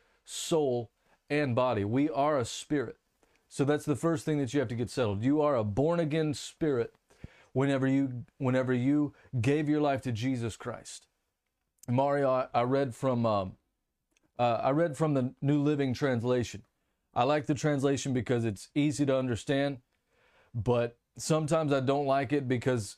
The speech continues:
in certain verses it, it kinda takes the, the power of what the Bible is trying to say away from it.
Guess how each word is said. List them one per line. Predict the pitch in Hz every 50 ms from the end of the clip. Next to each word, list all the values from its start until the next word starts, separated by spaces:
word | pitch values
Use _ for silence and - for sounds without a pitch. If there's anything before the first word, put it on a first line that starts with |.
| _ -
in | 147 131 117
certain | 104 - 151 143 143 135 127 113 107
verses | 120 127 131 117 - 127 113 101 110
it, | 117 117 - 127
it | 135 127 -
kinda | - 143 143 139 120
takes | 101 - 147 151 151 - - -
the, | 131 117 101 95 85 _ _ _ _ -
the | - 120 117
power | - - - - 156 156 165 165 165 160 143 135
of | 131 117
what | 123 131 131
the | - 127
Bible | 110 127 135 139 139 127 123 117 113
is | 113 104 -
trying | - - 143 139 139 131 120
to | 110
say | 98 - - 151 143 135 117 107 98 - _ _ _ - - _ _ _ _ -
away | 127 120 117 127 135 135 143 123
from | - - 113 107 104 107
it. | 117 -